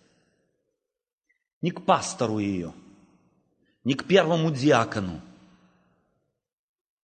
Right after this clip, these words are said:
Он подходит к тому, кому в церкви места не было. Он не пошёл к богословам и не сказал:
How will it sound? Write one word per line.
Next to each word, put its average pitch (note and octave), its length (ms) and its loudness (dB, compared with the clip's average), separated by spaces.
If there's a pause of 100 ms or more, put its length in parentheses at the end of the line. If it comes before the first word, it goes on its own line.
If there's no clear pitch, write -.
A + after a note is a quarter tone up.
(440)
Он F3 220 2
подходит D#3 580 0 (140)
к - 80 -10
тому, C#3+ 560 -2 (1040)
кому C#3 220 0
в B2+ 100 -8
церкви F#3+ 420 -2
места D3 460 0
не D3+ 240 0
было. F2+ 300 -10 (2750)
Он G3 180 6
не A3 80 6
пошёл A#3+ 360 4
к F#3 60 4
богословам G3 720 6
и G3 40 2
не G3 80 2
сказал: F#3+ 520 4